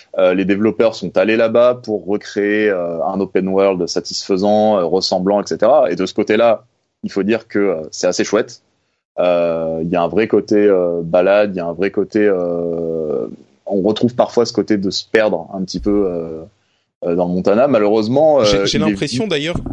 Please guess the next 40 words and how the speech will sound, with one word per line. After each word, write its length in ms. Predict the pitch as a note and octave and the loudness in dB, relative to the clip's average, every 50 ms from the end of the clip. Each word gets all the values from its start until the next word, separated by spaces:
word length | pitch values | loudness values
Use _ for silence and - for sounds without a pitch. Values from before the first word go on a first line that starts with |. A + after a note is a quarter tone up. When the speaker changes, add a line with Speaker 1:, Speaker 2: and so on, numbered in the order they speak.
| - - | -12 -10
Speaker 2:
qu'ils 220 | - B2 A2+ A2 | -8 -8 -6 -4
ont 100 | B2+ B2 | -4 -6
poussé 520 | A2+ - - C3 - - D#3 D3 C3+ B2+ - | -6 -8 -10 -8 -6 -4 -4 -4 -4 -6 -8
un 140 | - C#3+ C3+ | -6 -6 -6
petit 200 | C3 C3+ - C#3 | -6 -8 -10 -8
peu 180 | B2+ - D3+ C#3+ | -6 -6 -6 -6
plus 380 | - - D3 D#3 D3+ - - | -6 -8 -8 -8 -8 -8 -8
l'immersion. 840 | - B2 A#2+ B2 B2 B2 A#2+ - - - - C#3 C3+ C3+ B2+ G#2+ E2+ D2+ | -6 -4 -4 -4 -4 -4 -4 -6 -8 -6 -6 -4 -4 -4 -4 -6 -6 -8
C'est 140 | - - | -8 -8
un, 220 | F#2+ F2 F2+ F#2 D#2 | -6 -6 -6 -8 -6
c'est 100 | - - | -6 -6
un 80 | G#2+ G#2 | -4 -4
grand 180 | G2 G2 A2 A#2 | -4 -4 -2 -2
mot 180 | B2+ C3 C3 | -2 -2 -2
pour 160 | G#2+ A2+ A2+ G2+ | -2 -4 -4 -6
un 40 | G2 | -4
Far 200 | - B2+ A#2+ - | -2 -4 -4 -2
Cry, 220 | - D#3 D#3 D3+ | -2 -2 -2 -2
Speaker 1:
Mm. 60 | C#3+ C3 | -2 -2
Speaker 2:
mais 140 | A2 G#2+ - - - - - - _ | -4 -4 -6 -10 -16 -20 -20 -20 _
on 140 | - C#3 B2+ | -6 -4 -2
n'a 140 | A#2+ A#2+ A#2 | -2 -2 -2
pas, 180 | - D#3+ D#3 D#3 | -2 -2 -2 0
par 180 | - C#3+ A2+ | 0 -2 -2
exemple, 600 | A#2+ A#2 A2+ A2 C3 D3 D3+ C#3 - C3 A#2 G#2 G2+ | -2 -2 -4 -4 -4 -4 -6 -6 -4 -4 -4 -4 -4
tu 120 | - A#2+ | -6 -6
disais, 320 | G#2+ G#2+ A2+ A2 A#2+ C3 | -4 -4 -4 -2 -2 -2
ça 200 | B2 - - G#2+ | -4 -4 -6 -4
reste 260 | F#2 A2 A#2+ - - - | -4 -4 -6 -4 -4 -6
un, 120 | A2 G#2+ - | -6 -6 -6
un 100 | B2+ A2+ | -8 -8
Far 240 | - - A2+ A2 - | -6 -4 -6 -6 -6
Cry 300 | - - B2+ B2+ B2+ A#2+ | -6 -4 -2 -2 -2 -2
avec, 320 | G#2 F#2+ G2+ F#2+ - - | -2 -4 -4 -6 -6 -6
euh, 280 | A2 G#2 G2+ G2 G2 G2 | -4 -4 -2 -2 -4 -4
les 420 | G2 G2 G2 G2 F#2+ F#2+ F#2+ F2+ - - - - _ - | -4 -4 -4 -4 -2 -4 -4 -6 -8 -12 -20 -20 _ -8
poncifs 680 | - C#3+ C3 - - - - C#3+ C3+ - - - - | -6 -4 -4 -4 -6 -6 -6 -6 -8 -8 -10 -14 -14
du, 320 | G2+ F#2+ G2+ G#2 G2 G2 F2+ | -8 -6 -4 -4 -4 -6 -8
du 260 | F2+ G2 G2+ G#2 G#2+ | -8 -6 -6 -4 -4
jeu. 280 | G2+ B2 D#3 F3+ F#3+ | -2 -2 -2 -2 -2